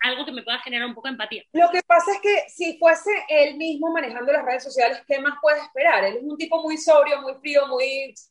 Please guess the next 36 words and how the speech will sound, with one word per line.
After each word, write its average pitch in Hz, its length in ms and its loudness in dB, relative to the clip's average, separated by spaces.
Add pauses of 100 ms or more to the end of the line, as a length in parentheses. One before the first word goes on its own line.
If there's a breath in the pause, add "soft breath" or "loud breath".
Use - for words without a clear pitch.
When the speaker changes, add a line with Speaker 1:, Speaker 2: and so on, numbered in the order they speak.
(160)
Speaker 2:
tranquilo, 285 640 2
él 262 200 0
no 294 160 0
te 294 120 8
va 285 80 2
a 294 60 0
estar 285 280 -2
generando 240 540 -4
tanta 277 280 -2
polémica 226 560 0
a 233 60 -2
través 196 220 -4
de 254 80 -10
redes 277 180 0
sociales 277 320 -4
igual 262 220 0
porque 277 180 -2
tampoco 208 340 -6
lo 247 200 0
hace, 175 400 -4 (180)
ni 226 80 0
Speaker 1:
Ya. 208 120 -2
Speaker 2:
siquiera, 233 300 2
ni 254 300 0
dentro 320 260 2
ni 349 140 -2
fuera 262 260 4
de 302 60 6
las 208 140 4
redes 220 240 2
sociales, 208 440 0
¿no? 220 160 -6
Es 175 140 -4
una 240 160 -4
persona 220 340 -4 (280)
muy - 100 -14